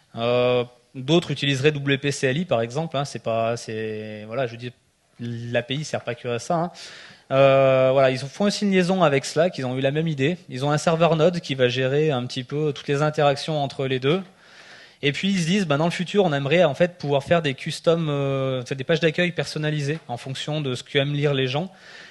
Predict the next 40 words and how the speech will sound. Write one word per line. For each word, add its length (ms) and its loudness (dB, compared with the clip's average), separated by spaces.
Et 100 -4
que 80 -2
du 140 0
coup, 160 -4
ben, 360 0
cette 180 -8
personnalisation, 600 -4
ça 140 -2
demande 260 -6
pas 120 -2
mal 140 -2
de 100 0
requêtes, 520 2
et 60 -8
cetera. 560 0
Et 60 -2
eux, 200 -6
ils 80 -8
mettent 140 -8
tout 180 -14
en 80 -8
cache. 380 -2
Donc 100 -4
voilà, 180 4
avec 220 2
l'A 220 4
P 140 0
I, 300 0
ça, 600 2
au 40 -4
niveau 180 -4
performance, 500 -6
ça 140 2
sera 240 -8
déjà 300 -4
beaucoup 240 -8
plus 140 -12
facile 400 -6
pour 220 -8
le, 500 -4